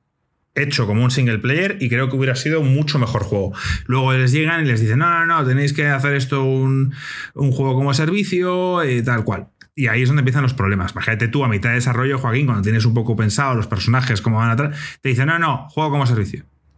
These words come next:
Tienes que cambiarlo, de empezar de cero, básicamente.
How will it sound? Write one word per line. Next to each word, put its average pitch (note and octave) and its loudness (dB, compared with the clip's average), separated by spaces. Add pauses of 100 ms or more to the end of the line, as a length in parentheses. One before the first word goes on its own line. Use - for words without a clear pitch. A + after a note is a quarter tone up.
(680)
Tienes - -2
que - -6
cambiarlo, A#2+ 0
de A#2 2
empezar A2+ 0
de C3 0
cero, C3+ 0
básicamente. A#2 -2